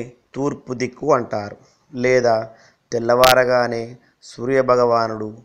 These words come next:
కనిపించే దిక్కు తూర్పు దిక్కు అని మనందరికీ తెలుసు. ఈ బంగాళాఖాతం ఉంది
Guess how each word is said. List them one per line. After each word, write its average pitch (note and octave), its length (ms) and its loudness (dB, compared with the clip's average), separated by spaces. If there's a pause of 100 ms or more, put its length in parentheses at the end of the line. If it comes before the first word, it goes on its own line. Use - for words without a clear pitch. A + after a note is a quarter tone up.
(360)
కనిపించే A#2+ 540 -6 (160)
దిక్కు - 280 -8 (560)
తూర్పు C3 440 -6
దిక్కు C3+ 300 -12 (420)
అని C3 260 -8
మనందరికీ A#2+ 600 -4 (100)
తెలుసు. B2+ 300 -6 (920)
ఈ C3 40 -6 (1800)
బంగాళాఖాతం C3 760 2 (840)
ఉంది C#3+ 260 -4